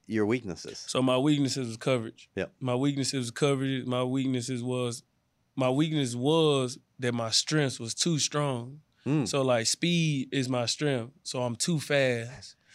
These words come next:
Speaker 2: So
Speaker 1: Over
Speaker 2: it's basically
Speaker 1: pursuit,
Speaker 2: like
Speaker 1: or what
Speaker 2: over
Speaker 1: do they say?
Speaker 2: pursuing,
Speaker 1: Yeah.
Speaker 2: over
Speaker 1: Yes.
Speaker 2: pursuing, out of place sometimes. So it's like, boom. So, like, all right, now how can I control my speed?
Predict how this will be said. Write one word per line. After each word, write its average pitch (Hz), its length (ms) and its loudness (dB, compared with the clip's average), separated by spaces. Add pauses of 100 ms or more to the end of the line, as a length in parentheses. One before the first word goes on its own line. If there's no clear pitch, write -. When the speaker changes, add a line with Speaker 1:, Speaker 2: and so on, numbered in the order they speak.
(180)
Speaker 2:
So 135 120 6
Speaker 1:
Over 143 100 8
Speaker 2:
it's 139 100 4
basically 160 300 8
Speaker 1:
pursuit, 139 160 8
Speaker 2:
like 156 80 8
Speaker 1:
or - 20 8
what 151 140 8
Speaker 2:
over 156 100 6
Speaker 1:
do 143 80 6
they 190 60 8
say? 202 60 10
Speaker 2:
pursuing, 147 320 6
Speaker 1:
Yeah. 117 140 6
Speaker 2:
over 151 100 4
Speaker 1:
Yes. 143 80 -2
Speaker 2:
pursuing, 151 600 6 (480)
out 151 200 4
of 131 80 -4
place 156 260 4
sometimes. 147 760 0
So 131 180 -2
it's 127 80 -2
like, 120 240 2
boom. 135 280 4
So, 120 160 -6
like, 120 160 -2
all 127 160 6
right, 123 80 4
now 131 200 2
how 131 140 -2
can 123 140 -6
I 120 80 -2
control 127 400 -4
my 120 140 -2
speed? 117 480 -6